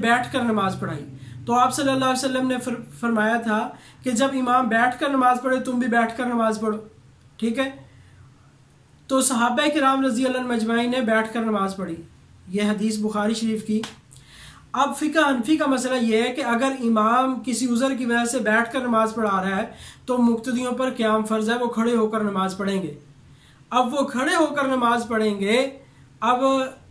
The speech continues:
ये मसला जो है ये भी हदीस से साबित है।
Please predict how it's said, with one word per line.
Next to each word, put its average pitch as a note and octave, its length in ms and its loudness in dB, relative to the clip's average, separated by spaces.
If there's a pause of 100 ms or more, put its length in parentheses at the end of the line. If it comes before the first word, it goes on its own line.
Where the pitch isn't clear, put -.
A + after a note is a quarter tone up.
(100)
ये B3+ 360 2 (480)
मसला A3+ 380 0
जो B3 140 -2
है G#3+ 260 0 (1600)
ये A3 160 0
भी C4 160 2
हदीस A#3 340 0
से C4+ 100 -2
साबित A#3 380 -2
है। G#3+ 140 -2